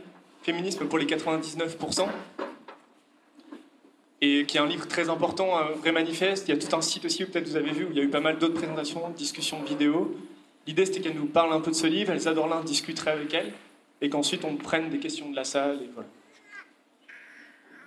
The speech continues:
Euh, voilà, et puis après on aura du temps pour continuer, euh, autour d'un verre ou quoi, et si vous voulez discuter plus autrement. On est vraiment heureux en tout cas de recevoir ce livre.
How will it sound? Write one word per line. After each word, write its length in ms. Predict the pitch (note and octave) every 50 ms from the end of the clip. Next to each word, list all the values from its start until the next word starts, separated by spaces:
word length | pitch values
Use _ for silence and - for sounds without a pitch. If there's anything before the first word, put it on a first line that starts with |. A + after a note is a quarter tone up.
| - -
Euh, 100 | C3 B2 A#2
voilà, 300 | B2+ B2+ C#3+ E3 E3+ D3+
et 40 | C#3+
puis 120 | - C#3+
après 160 | - - F3
on 40 | E3
aura 140 | D3+ D3+ D3
du 140 | C#3+ - -
temps 180 | D3+ D3 D3
pour 140 | C#3+ D#3 D3+
continuer, 440 | - D3 C#3+ - - C#3 C3+ C#3 C#3+ C3+
euh, 160 | B2+ B2 B2
autour 240 | C3+ C#3 - - B2+
d'un 160 | B2+ B2+ B2
verre 180 | C3 C3+ C3+
ou 40 | B2+
quoi, 280 | B2+ C3 C3+ C#3 C#3 C3+
et 100 | B2+ A#2+ -
si 200 | - - - -
vous 60 | - A#2
voulez 160 | - B2+ B2
discuter 500 | B2 - - - - - C3+ C3 B2+ B2 - - -
plus 260 | - B2 A#2+ - - - - -
autrement. 300 | C#3+ - - C3 B2 A#2+ B2 - - - _ _ _ _ _ _ _ _ _ _ _ _ -
On 100 | C#3 D3
est 60 | D#3
vraiment 380 | D3 D#3 E3 F#3 G3 F#3+ F#3+ F#3+ F#3+ - -
heureux 240 | F#3 D#3+ D#3+ F3+ F#3
en 80 | E3+ E3
tout 80 | E3
cas 80 | - D#3+
de 60 | C#3+
recevoir 340 | D3+ D#3 - E3 E3+ E3 E3
ce 100 | - E3
livre. 200 | E3 G#3 A3+